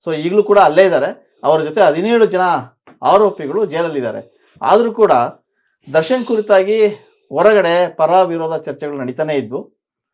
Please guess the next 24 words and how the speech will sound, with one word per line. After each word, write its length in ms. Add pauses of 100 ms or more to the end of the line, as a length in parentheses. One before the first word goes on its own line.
(200)
ಆ, 60 (340)
ಒಂದಷ್ಟು 880 (100)
ಜನ 180
ಅವರ 260
ಪರವಾಗಿ 360
ಮಾತಾಡಿದ್ರು 560
ಕೂಡ, 200 (480)
ಇನ್ನೊಂದಿಷ್ಟು 400
ಜನ 140 (420)
ಅದು 160
ಮಾಡಿದ್ದು 360
ತಪ್ಪು 420
ಅನ್ನೋ 260
ರೀತಿಯಾಗಿ 680
ಬಿಂಬಿಸ್ತಾ 440
ಇದ್ರು. 400 (460)
So 220
ಕನ್ನಡ 300
ಚಿತ್ರರಂಗದ 680 (280)
ಅನೇಕ 400 (420)
ಕಲಾವಿದರು 440
ಕೂಡ 200 (500)
ದರ್ಶನ್ 360
ಪರವಾಗಿದ್ರು 840